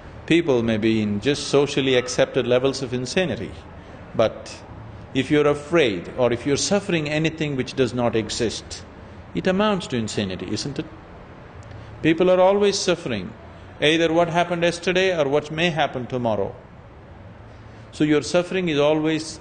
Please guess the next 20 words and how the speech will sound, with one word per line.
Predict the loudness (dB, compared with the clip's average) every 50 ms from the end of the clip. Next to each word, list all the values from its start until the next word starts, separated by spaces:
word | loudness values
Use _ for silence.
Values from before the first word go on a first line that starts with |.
| -10 -2
about | 2 4 4 4 2 4
that | 2 2 2 0
which | -6 -8 -8 -4
does | -4 -4 -4 -2
not | -2 -2 2
exist, | 2 0 0 0 -2 -2 -2 -4 -4 -10 -14 -18 -18 -20 -20 -20 -12
simply | -8 -4 0 0 0 0 2 2 0 2
because | 2 0 0 2 2 2 2 2
you're | 0 0
not | 0 2 2 2 2 0 0 0
rooted | 0 0 2 2 0 0
in | 2 0 0 0
reality. | 2 4 4 4 4 2 0 -4 -6 -10 -10 -10 -14 -18 -20 -20 -20 -20 -20 -20 -18 -18 -18 -20 -20 -20 -20 -20 -20 -20 -6 0
You're | 2 4 6 6
always | 6 6 4 4 2 0 0 0 0
rooted | 0 0 2 2 2 2 0
in | -2 -2 0
your | 0 0 0
mind. | 2 0 0 0 0 -4 -6 -10 -16 -18 -20 -20 -20 -20 -20 -20 -20 -20 -16 -10
Mind | -4 0 2 4 4 4 2 0 -2 -4 -8 -12 -16